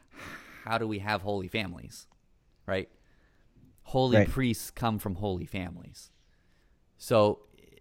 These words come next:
Speaker 1: there needs to be a diversity of vocations. That's the only way that growth can, can actually happen.
Speaker 2: Um, so to, to end this out, um,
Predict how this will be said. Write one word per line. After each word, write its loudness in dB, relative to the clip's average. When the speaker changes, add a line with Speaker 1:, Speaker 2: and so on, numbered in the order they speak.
Speaker 1:
there 2
needs 4
to -4
be -4
a -2
diversity -4
of -6
vocations. -12
That's -6
the -4
only -2
way 0
that -6
growth -2
can, -8
can -10
actually -8
happen. -10
Speaker 2:
Um, -2
so 8
to, 4
to -2
end 6
this 2
out, 2
um, -2